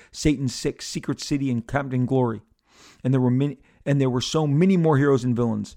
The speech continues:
that we never experienced, stories and art that had yet to be fulfilled. I was witness to drawers and drawers full of character sheets and pages that were fresh, lush, and beautiful, never to be completed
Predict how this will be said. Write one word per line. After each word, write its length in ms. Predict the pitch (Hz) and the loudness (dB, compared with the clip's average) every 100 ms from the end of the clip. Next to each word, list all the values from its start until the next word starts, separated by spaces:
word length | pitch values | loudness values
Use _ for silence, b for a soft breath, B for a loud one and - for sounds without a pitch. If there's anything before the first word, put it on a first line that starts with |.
| b | b
that 120 | - 117 | -6 0
we 120 | 123 | 2
never 340 | 120 131 120 | 4 2 0
experienced, 500 | 104 - 110 98 - | -4 -8 -10 -10 -10
stories 340 | - 135 139 120 | -4 0 0 -2
and 80 | |
art 320 | 120 120 120 - b b | -2 0 0 -2 b b
that 100 | 113 | -2
had 180 | 113 | 0
yet 220 | 107 120 - | 0 -2 -2
to 80 | |
be 100 | 120 | -4
fulfilled. 480 | 113 110 - 107 104 - B | -4 -6 -6 -6 -8 -14 B
I 60 | 123 | 0
was 180 | 120 110 | 0 2
witness 320 | 113 131 131 | 0 -2 -4
to 100 | - | -6
drawers 400 | 107 117 123 127 | -2 0 2 2
and 120 | 120 | 0
drawers 360 | 107 117 117 110 | -2 0 -2 -2
full 220 | - 135 | -4 -4
of 100 | 120 | -2
character 360 | - 131 123 117 | -2 -2 -2 -6
sheets 240 | - 117 | -8 -6
and 100 | 110 | -4
pages 300 | 120 120 104 | -2 -4 -4
that 80 | 113 | -8
were 80 | 117 | -10
fresh, 400 | - 139 107 - B B | -2 0 0 -6 B B
lush, 320 | 123 135 117 - | 0 2 0 -6
and 140 | 123 | -4
beautiful, 380 | 110 127 113 110 B B | 0 0 -2 -10 B B
never 360 | 123 135 139 143 | 0 4 4 4
to 80 | |
be 100 | 131 | 2
completed 560 | 127 123 - 131 110 - | 0 -2 -2 -2 -2 -4